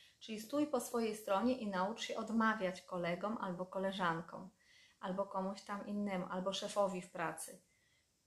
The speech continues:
Drogi szefie, to jest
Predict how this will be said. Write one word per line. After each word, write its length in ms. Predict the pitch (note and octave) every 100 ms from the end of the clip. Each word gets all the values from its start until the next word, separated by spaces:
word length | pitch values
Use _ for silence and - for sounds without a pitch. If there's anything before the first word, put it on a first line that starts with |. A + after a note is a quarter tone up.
| _ _
Drogi 420 | G#3+ B3+ C#4+ C4
szefie, 460 | - E3 - - F3+ - _ _ _ _ _ _
to 360 | - C4 C4+ -
jest 560 | G#3 G3+ G3+ G#3 -